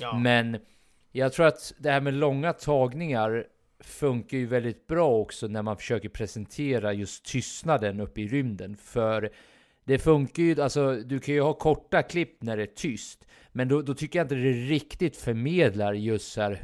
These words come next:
Speaker 2: hur tyst det faktiskt är där uppe.
Speaker 1: Nej,
Speaker 2: Alltså,
Speaker 1: precis.
Speaker 2: det enda du hör är ju, alltså, det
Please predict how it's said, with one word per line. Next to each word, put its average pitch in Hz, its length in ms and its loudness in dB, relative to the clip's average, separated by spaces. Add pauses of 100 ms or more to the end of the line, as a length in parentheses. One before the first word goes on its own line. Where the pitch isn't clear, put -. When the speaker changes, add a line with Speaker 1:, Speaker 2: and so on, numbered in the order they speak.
Speaker 2:
hur 139 360 6
tyst - 420 -6
det 107 60 -4
faktiskt - 460 -8
är 143 200 2
där 92 100 -10
uppe. 98 260 -10
Speaker 1:
Nej, 101 80 -6
Speaker 2:
Alltså, 117 300 -4
Speaker 1:
precis. 113 380 -8
Speaker 2:
det 131 180 2
enda 131 240 2
du 165 140 4
hör 127 440 4
är 117 240 -2
ju, 110 540 -4
alltså, 107 260 -8
det 107 300 -8